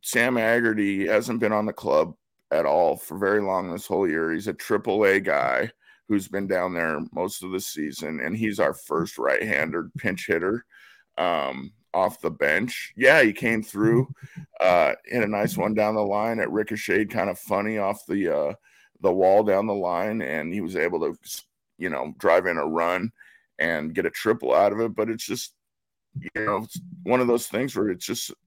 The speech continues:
you know, roster construction, our bench guys. Uh, there's nothing we can do about it now.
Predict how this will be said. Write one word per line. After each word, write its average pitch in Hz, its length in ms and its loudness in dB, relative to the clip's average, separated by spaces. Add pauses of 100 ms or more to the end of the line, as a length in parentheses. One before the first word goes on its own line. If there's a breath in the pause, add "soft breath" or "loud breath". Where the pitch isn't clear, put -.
you 110 80 -2
know, 78 300 -4 (160)
roster 104 400 4
construction, 104 680 -2
our 98 100 2
bench 98 420 0
guys. 98 680 2 (560 loud breath)
Uh, 85 240 8
there's 120 200 2
nothing 147 240 8
we 143 80 2
can 135 140 2
do 139 100 8
about 131 220 8
it 117 80 4
now. 113 500 0